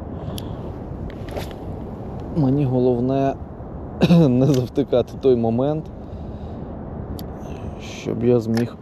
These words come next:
пройти. Тут така є ділянка більш глибока.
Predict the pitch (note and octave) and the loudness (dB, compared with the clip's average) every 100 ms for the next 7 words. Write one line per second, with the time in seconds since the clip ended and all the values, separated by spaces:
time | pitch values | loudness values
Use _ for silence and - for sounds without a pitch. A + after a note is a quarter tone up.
0 | - - A2+ G2+ C3 A#2 A2+ - A#2 - | -4 4 4 6 4 4 0 -4 -6 0
1 | A2+ G#2+ G#2 - A2 B2 B2 B2 A#2 A2+ | 2 2 0 -2 -2 2 2 2 0 -4
2 | G#2+ - A2 A2 A2+ A2 A2 G2+ F#2+ F#2+ | -6 -4 -2 -2 0 2 4 4 2 -2